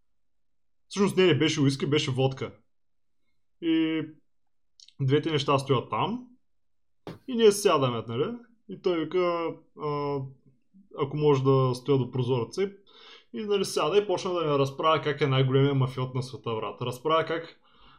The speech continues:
а, ние, понеже сме млади, защото той беше някакъв четиридесет годишен май, а, вика, че си мислим, че света е много готин, обаче всъщност не е.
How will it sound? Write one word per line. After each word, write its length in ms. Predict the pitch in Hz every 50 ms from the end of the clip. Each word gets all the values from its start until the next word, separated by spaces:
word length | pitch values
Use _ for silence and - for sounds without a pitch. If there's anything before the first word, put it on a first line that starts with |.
| _ _
а, 380 | - 151 147 147 147 143 143 139 135 - - _ _ _ - 135 135 131 - _ _ -
ние, 200 | 156 156 160 -
понеже 240 | 156 151 143 156 156
сме 200 | 156 - 156 135
млади, 260 | 131 131 135 139 151
защото 240 | 156 - 170 151 -
той 120 | 151 151
беше 220 | 147 151 147 - 151
някакъв 260 | 139 135 - 143 135
четиридесет 460 | - - - - 143 143 135 - 143
годишен 360 | 131 123 120 127 - - 127
май, 320 | 107 104 104 117 151 202 220 - _ _ _ _ _ _ _ _ _ _ _ _ _ _ -
а, 380 | 165 165 160 160 160 160 160 139 139 - - _ _ _ _ _ _ _ _ _ _ _ _ _ _ _ _ _ _ _ _ - - _ _ _ _ _ _ - - - - - _ _
вика, 220 | 151 143 139 180
че 80 | - -
си 120 | - -
мислим, 340 | 143 143 151 143 - 185 175
че 320 | - 165 165 156 151 147 135
света 300 | 139 - 131 135 160 156
е 40 |
много 280 | 151 147 147 147 143 139
готин, 320 | 139 143 135 135 185 185
обаче 280 | 180 143 135 143 139 139
всъщност 420 | - - 135 - 185 156 139 -
не 220 | 143 123 117 117 135
е. 200 | 165 196 202